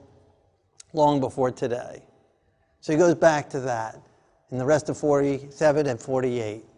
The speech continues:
chapters. But at the end of chapter forty-eight, he ends the chapter and ends the book of Ezekiel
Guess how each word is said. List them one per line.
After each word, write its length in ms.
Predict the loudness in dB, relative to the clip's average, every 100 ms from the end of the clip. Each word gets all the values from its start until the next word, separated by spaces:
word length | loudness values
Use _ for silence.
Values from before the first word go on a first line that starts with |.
| -12
chapters. 480 | -12 -12 -16 -20 _ _ _ _ _ _
But 100 | 4
at 80 | 6
the 200 | 6 6
end 240 | 6 6 4
of 120 | 2
chapter 380 | 0 -2 -2 -2
forty-eight, 680 | 2 4 4 2 0 -2 -8 -20 _ _
he 220 | -8 -8 -2
ends 380 | 2 4 4 2
the 120 | 0
chapter 540 | 2 2 2 2 0
and 240 | 2 0 2
ends 320 | 4 4 4
the 120 | 4
book 520 | 8 8 8 4 -8 -20 -20 _
of 140 | 0 2
Ezekiel 800 | 4 4 2 2 2 2 2